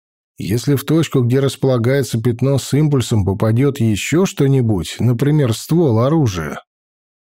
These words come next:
то импульс благополучно передастся вашему оружию, и оно тоже полетит. И очень даже, может быть, вместе с вами.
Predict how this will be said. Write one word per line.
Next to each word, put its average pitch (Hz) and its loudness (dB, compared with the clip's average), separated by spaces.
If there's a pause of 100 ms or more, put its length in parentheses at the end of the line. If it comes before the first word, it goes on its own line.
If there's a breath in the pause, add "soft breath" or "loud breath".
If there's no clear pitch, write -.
(140)
то - -4
импульс 175 0
благополучно 143 2
передастся 135 0
вашему 143 2
оружию, 139 2
и 120 0
оно 131 2
тоже 160 0
полетит. 175 -2 (520)
И 101 0
очень 135 2
даже, 120 2
может 113 2
быть, 107 0
вместе 120 0
с - -8
вами. 110 0